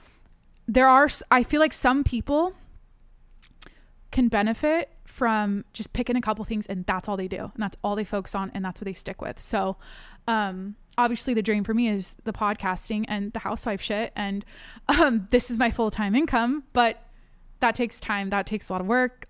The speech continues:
obviously, and I'm in it for the long run. I'm not going anywhere. You'll see me in another three years. That's not even a question to me, but, um,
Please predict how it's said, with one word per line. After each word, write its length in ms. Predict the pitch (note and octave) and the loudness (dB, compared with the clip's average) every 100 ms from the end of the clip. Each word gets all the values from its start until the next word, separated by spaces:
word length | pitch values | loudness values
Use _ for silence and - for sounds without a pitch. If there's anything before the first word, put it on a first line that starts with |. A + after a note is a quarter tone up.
| G#3+ | -6
obviously, 560 | A3 A3+ - B3 A#3 | -4 -6 -4 -4 -2
and 140 | G#3+ G3+ | -2 -2
I'm 100 | G3+ | 0
in 120 | A#3+ | 2
it 200 | B3 B3 - | 2 0 -4
for 400 | - B3 A3+ A3 - - - - _ _ | -2 0 2 -2 -8 -20 -20 -20 _ _
the 120 | - | 0
long 360 | A#3+ C4+ C#4+ C#4+ | 4 8 8 8
run. 400 | C#4+ C#4+ C#4 C4+ | 6 8 6 6
I'm 140 | B3+ | 4
not 160 | B3 B3+ | 4 4
going 180 | C4+ B3+ | 4 4
anywhere. 420 | B3 B3 A#3+ A#3 | 4 4 6 4
You'll 200 | A#3 A#3 | 4 2
see 160 | - B3 | 2 2
me 80 | |
in 60 | A#3+ | 4
another 280 | A3+ A3+ A3 | 4 2 0
three 220 | - A#3 | -2 -2
years. 680 | A3 G#3 G3+ G3+ - - - - | 0 0 0 -2 -6 -10 -12 -4
That's 200 | A3 A#3 | -2 0
not 100 | G#3+ | -2
even 160 | G3+ | -2
a 40 | G3 | -4
question 340 | G#3+ F#3+ G#3+ | -6 -6 -6
to 40 | |
me, 140 | G#3 G3+ | -4 -4
but, 300 | G#3+ F#3+ - - | -4 -4 -6 -8
um, 420 | G#3 F#3 F#3 F#3 | -6 -4 -4 -8